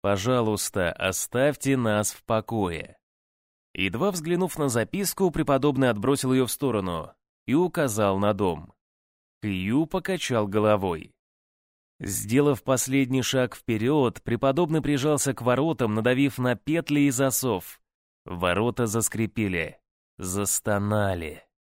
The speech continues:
Хью пожалел о том, что не захватил ружьё. "Уходите!" прошептала Лина, и её голос прозвучал неестественно громко в полной тишине.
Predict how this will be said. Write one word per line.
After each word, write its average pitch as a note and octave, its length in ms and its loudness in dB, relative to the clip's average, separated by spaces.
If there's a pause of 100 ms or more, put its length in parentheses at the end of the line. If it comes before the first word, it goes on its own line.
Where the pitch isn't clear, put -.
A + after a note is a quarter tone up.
(580)
Хью G2+ 380 0
пожалел B2 640 2
о A#2 80 4
том, D3 300 0
что B2 320 -2
не A#2+ 320 0
захватил A2+ 600 -2
ружьё. G2 540 -4 (960)
"Уходите!" C#3 1200 -2 (600)
прошептала B2+ 680 2
Лина, G#2 520 2
и A2 160 -6
её A#2 380 0
голос C#3+ 380 0
прозвучал A2+ 680 -2
неестественно C#3 1000 0
громко B2+ 580 2
в - 120 -10
полной C3 560 0
тишине. G#2 800 -4